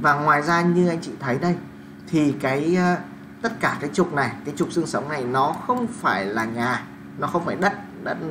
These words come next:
đất nền để bán dự án, mà đây là cái công viên ánh sáng ạ. Công viên ánh sáng chạy quanh trục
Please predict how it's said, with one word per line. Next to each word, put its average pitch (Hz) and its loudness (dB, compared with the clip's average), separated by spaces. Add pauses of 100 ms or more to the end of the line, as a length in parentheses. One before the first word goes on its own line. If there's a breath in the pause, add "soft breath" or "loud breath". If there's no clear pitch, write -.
đất 185 -2
nền 143 0
để 110 -4
bán 117 -2
dự 139 -4
án, 117 -2 (260 loud breath)
mà 147 4
đây 180 8
là 147 6
cái 127 -2 (220)
công 190 6
viên 185 6
ánh 147 0
sáng 143 0
ạ. 180 0 (360 loud breath)
Công 185 6
viên 175 6
ánh 139 -2
sáng 135 -4
chạy - 0 (680)
quanh 190 6
trục 135 2